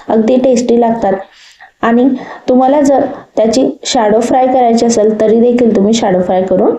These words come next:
खाऊ शकता. तर या पद्धतीने मी व्यवस्थित असे हे कट करून घेते आहे. कट करून आता मी ह्याचे छान असे फोडणी देऊन घेणार आहे.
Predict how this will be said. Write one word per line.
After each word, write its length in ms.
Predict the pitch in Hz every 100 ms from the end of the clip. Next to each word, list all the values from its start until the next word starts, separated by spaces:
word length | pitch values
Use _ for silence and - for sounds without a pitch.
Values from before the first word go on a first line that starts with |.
| -
खाऊ 260 | - 196 190
शकता. 420 | 190 175 180 175 170 - - -
तर 100 | 233
या 160 | 254 254
पद्धतीने 560 | 285 269 285 285 285
मी 200 | 285 277
व्यवस्थित 520 | 262 226 226 233 254
असे 200 | 240 233
हे 180 | 233 240
कट 160 | 240 226
करून 420 | - 220 226 233
घेते 260 | 240 240 220
आहे. 300 | 214 226 -
कट 200 | 269 269
करून 440 | 269 294 269 277 285 - - -
आता 220 | 233 247
मी 220 | 262 254
ह्याचे 260 | 247 247 269 349 - - - -
छान 200 | 247 254
असे 360 | 233 269 - -
फोडणी 440 | - 247 226 240
देऊन 520 | 254 226 254 330 - 208
घेणार 320 | 220 202 185
आहे. 420 | 190 269 -